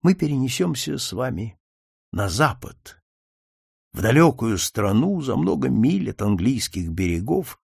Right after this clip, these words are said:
во время, отстоящее от сегодняшнего на двадцать лет. И вы узнаете еще одну историю, неслыханную и кровавую. Столь неслыханную и столь кровавую,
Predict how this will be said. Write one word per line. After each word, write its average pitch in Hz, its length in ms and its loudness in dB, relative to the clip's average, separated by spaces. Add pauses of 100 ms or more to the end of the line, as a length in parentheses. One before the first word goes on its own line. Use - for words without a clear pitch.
(120)
во 131 180 6
время, 151 480 4
отстоящее 131 800 2
от 107 80 0
сегодняшнего 160 840 -2
на 127 140 0
двадцать 117 640 -6
лет. - 460 -10 (1000)
И 104 100 -4
вы 92 100 -2
узнаете 110 640 -4
еще 117 500 -2
одну 76 360 -8
историю, - 680 -10 (540)
неслыханную 160 1120 -2 (380)
и - 60 -10
кровавую. - 760 -8 (560)
Столь 147 340 4
неслыханную 101 840 0
и - 20 -4
столь 147 360 -4
кровавую, 107 840 -4